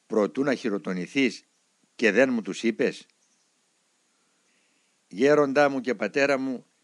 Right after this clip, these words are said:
δεν είχα ποτέ τέτοιους λογισμούς. Για πρώτη φορά μου ήρθαν". "Ε, καμιά υπερηφάνεια σκήνωσε μέσα σου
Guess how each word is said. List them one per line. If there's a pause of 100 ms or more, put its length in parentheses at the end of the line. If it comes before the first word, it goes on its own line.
(280)
δεν
είχα
ποτέ
τέτοιους
λογισμούς. (640)
Για
πρώτη
φορά
μου
ήρθαν". (1080)
"Ε, (920)
καμιά
υπερηφάνεια (120)
σκήνωσε
μέσα
σου